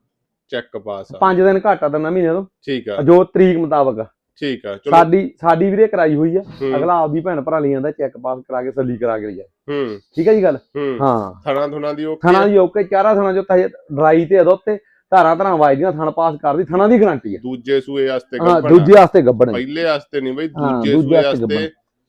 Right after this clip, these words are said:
Speaker 1: ਤਿੰਨ ਮਹੀਨਿਆਂ ਦੀ ਗੱਭਣ ਚੈੱਕ ਪਾਸ ਆ, ਦੁੱਧੋ ਡਰਾਈ ਆ, ਥਣ ਪਾਸ ਕਰਾ ਦੂਗੀ ਤੇ ਭਾਈ ਪਰ ਮੂਹਰ ਤਰ ਗਈ ਆ, ਹਨਾ?
Speaker 2: ਨਗੀਨਾ ਹੀ ਆ
Speaker 1: ਸਿੰਘ
Speaker 2: ਵੀਰੇ।
Speaker 1: ਬਣਾਇਆ ਬਣੂਇਆ ਤਾਂ ਨਹੀਂ?
Speaker 2: ਨਾ ਵੀਰੇ, ਹੱਥ ਵੀ ਨਹੀਂ ਲਾਇਆ।
Speaker 1: ਫੁੱਲ ਗਾਰੰਟੀ ਆ?
Speaker 2: ਜੇ ਬਣਾਇਆ ਹੁੰਦਾ, ਤੂੰ ਹੱਥ ਲਾ ਲਾ, ਵੇਖਣਾ ਹੀ ਬਈ ਕਿਤੇ ਨਕਲੀ ਤਾਂ ਨਹੀਂ।
Speaker 1: ਠੀਕ ਆ।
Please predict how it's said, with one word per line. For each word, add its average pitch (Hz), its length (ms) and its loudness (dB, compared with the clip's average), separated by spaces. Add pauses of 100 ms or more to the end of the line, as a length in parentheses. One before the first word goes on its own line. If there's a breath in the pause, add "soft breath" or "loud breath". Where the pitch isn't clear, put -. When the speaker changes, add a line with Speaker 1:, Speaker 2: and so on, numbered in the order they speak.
(160)
Speaker 1:
ਤਿੰਨ 151 300 0
ਮਹੀਨਿਆਂ 160 380 -2
ਦੀ 147 200 -8
ਗੱਭਣ 123 320 -6
ਚੈੱਕ 151 380 -8
ਪਾਸ 135 280 -2
ਆ, 151 60 -6
ਦੁੱਧੋ 147 600 -8
ਡਰਾਈ 123 440 -4
ਆ, 139 120 -2
ਥਣ 123 500 -8
ਪਾਸ 135 340 -4
ਕਰਾ 120 320 -6
ਦੂਗੀ 131 300 -12
ਤੇ 139 120 -16
ਭਾਈ 139 200 -8 (140)
ਪਰ 139 140 -6
ਮੂਹਰ 151 340 -10
ਤਰ 123 260 -8
ਗਈ 107 240 -16
ਆ, 101 200 -14
ਹਨਾ? 127 220 -10
Speaker 2:
ਨਗੀਨਾ 175 360 4
ਹੀ 170 60 4
ਆ - 20 2
Speaker 1:
ਸਿੰਘ 127 160 0
Speaker 2:
ਵੀਰੇ। 160 140 2
Speaker 1:
ਬਣਾਇਆ 160 380 0
ਬਣੂਇਆ 170 420 -4
ਤਾਂ 180 140 -4
ਨਹੀਂ? 196 100 -4
Speaker 2:
ਨਾ 185 240 6
ਵੀਰੇ, 208 120 6
ਹੱਥ 196 240 4
ਵੀ 143 80 2
ਨਹੀਂ 185 120 6
ਲਾਇਆ। 190 220 10
Speaker 1:
ਫੁੱਲ 151 420 -2
ਗਾਰੰਟੀ 170 400 -6
ਆ? 160 80 -4
Speaker 2:
ਜੇ 180 120 8
ਬਣਾਇਆ 160 340 6
ਹੁੰਦਾ, 185 260 8
ਤੂੰ 202 200 10
ਹੱਥ 151 140 4
ਲਾ 139 120 6
ਲਾ, 170 120 8
ਵੇਖਣਾ 185 280 2
ਹੀ 190 60 2
ਬਈ 196 120 4
ਕਿਤੇ 180 140 0
ਨਕਲੀ 156 320 2
ਤਾਂ 180 100 -4
ਨਹੀਂ। 202 320 -12
Speaker 1:
ਠੀਕ 165 440 2
ਆ। 110 280 -4